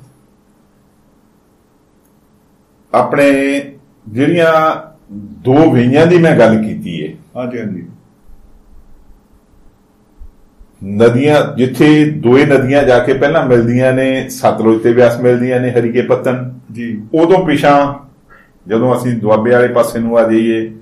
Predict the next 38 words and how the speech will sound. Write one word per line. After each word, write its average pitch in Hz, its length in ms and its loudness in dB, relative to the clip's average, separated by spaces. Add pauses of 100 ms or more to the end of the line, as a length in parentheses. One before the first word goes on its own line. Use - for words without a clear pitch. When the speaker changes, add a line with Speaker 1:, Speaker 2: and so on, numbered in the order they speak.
(920)
Speaker 1:
ਇੱਕ 131 180 -2
ਪਾਸੇ 131 340 0
ਸਤਲੁਜ 120 440 0
ਦੇ 120 60 -8
ਵਿੱਚ 117 200 -4
ਚਿੱਟੀ 120 220 -4
ਵੇਈ 123 240 -2
ਪੈਂਦੀ 120 340 -4
ਆ, 120 140 2
ਦੂਸਰੇ 110 360 -4
ਪਾਸੇ 113 600 0 (1160)
ਕਾਲੀ 110 240 2
ਵੇਈ 113 240 0
ਪੈਂਦੀ 113 360 0
ਹੈ 110 40 -2
ਬਿਆਸ - 340 -2
ਦੇ 113 100 0
ਵਿੱਚ। 110 120 2
Speaker 2:
ਬਿਆਸ 113 120 0
ਵਿੱਚ। 104 300 -6 (720)
Speaker 1:
ਯਾਨੀ 110 140 -2
ਕਿ 135 80 0
ਉਹ 139 300 4
ਬੇਟ 120 280 2
ਦਾ 135 180 6
ਇਲਾਕਾ 135 320 4
ਛੱਡ 131 240 2
ਦਈਏ, 131 540 0
Speaker 2:
ਹਾਂਜੀ, 113 220 -8
ਹਾਂਜੀ। 95 320 -10
Speaker 1:
ਉਹ 127 120 -2
ਤੋਂ 147 120 0
ਬਾਅਦ 139 400 0
ਢਾਹੇ 110 280 2
ਦਾ 131 140 4
ਇਲਾਕਾ 127 320 2
ਛੱਡ 123 220 -2
ਦਈਏ, 127 500 -4